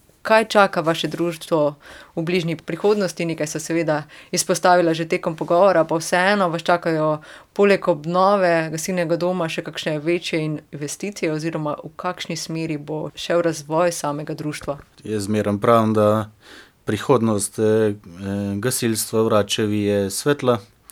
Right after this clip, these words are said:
Speaker 2: V društvu smo zelo optimistični in pozitivno naravnani,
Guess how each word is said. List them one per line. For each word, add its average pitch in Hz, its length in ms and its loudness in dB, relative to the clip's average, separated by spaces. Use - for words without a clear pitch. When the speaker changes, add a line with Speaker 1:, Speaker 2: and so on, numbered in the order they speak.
Speaker 2:
V 92 200 -10
društvu 135 340 0
smo 113 180 -4
zelo 127 220 2
optimistični 120 840 -2
in 101 280 -6
pozitivno 113 580 -2
naravnani, 110 760 2